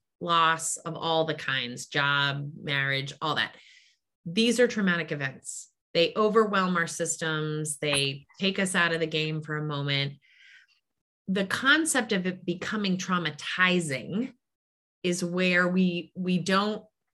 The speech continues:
grab hold of the living part, and, and we are only sort of in the loss part. And there are a million different ways that I talk to grievers about this,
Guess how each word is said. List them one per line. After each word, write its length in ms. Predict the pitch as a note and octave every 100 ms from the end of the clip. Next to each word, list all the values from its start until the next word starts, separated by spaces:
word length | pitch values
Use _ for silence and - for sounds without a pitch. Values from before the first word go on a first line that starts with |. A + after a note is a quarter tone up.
| -
grab 320 | F3 F3 E3+
hold 540 | D3 F3 F3 E3+ D#3+ - -
of 160 | D#3
the 100 | D#3
living 380 | E3 B3 G#3+ D#3
part, 360 | C#3 C3 B2+ - _ _ -
and, 280 | D3+ D3+ -
and 260 | D#3 D3+
we 180 | D#3 D#3
are 120 | D3+ -
only 400 | F3 F3 F3 E3
sort 300 | D#3 E3 D#3+
of 120 | D#3 D3+
in 220 | D#3 D3+
the 80 | C#3+
loss 420 | C#3 C#3+ C#3 -
part. 340 | - - - - _ _ _ _ - - _ _
And 580 | F3 E3+ E3 E3 E3 E3+ -
there 160 | F#3+ F#3
are 140 | F3+ F3+
a 60 |
million 420 | F#3 C4 C#4+ C#4
different 340 | A#3 G3 G3 D#3+
ways 640 | E3+ E3+ D3+ C#3 C#3+ C#3+ -
that 260 | D#3 C#3+ C3+
I 220 | E3 E3 F3
talk 520 | - F#3 F#3+ F#3 -
to 100 | E3+
grievers 800 | D#3+ F3+ A3+ G3 C#3+ C#3 C#3 -
about 460 | D#3+ D#3 A3+ C#4 -
this, 480 | - - - -